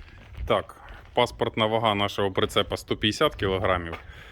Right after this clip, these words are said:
паспортна вага квадроцикла Лінхай М сто п'ятдесят сто дев'яносто кілограмів. Ну, тобто можемо округлити до двохста, бо тут реально установлений реально важкий кофр, я думаю, що він десять кілограмів та й важить.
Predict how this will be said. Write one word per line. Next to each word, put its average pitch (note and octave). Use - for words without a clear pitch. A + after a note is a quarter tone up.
паспортна G#2
вага G2+
квадроцикла G2
Лінхай G2
М F#2+
сто -
п'ятдесят G2+
сто -
дев'яносто G2+
кілограмів. E2+
Ну, F#3+
тобто C3+
можемо C3
округлити A#2
до G#2+
двохста, G2
бо F2
тут -
реально G2+
установлений F#2+
реально F#2
важкий F#2
кофр, D#3+
я F#2+
думаю, G2
що -
він F#2
десять A2+
кілограмів G2
та F#2+
й F2+
важить. D#2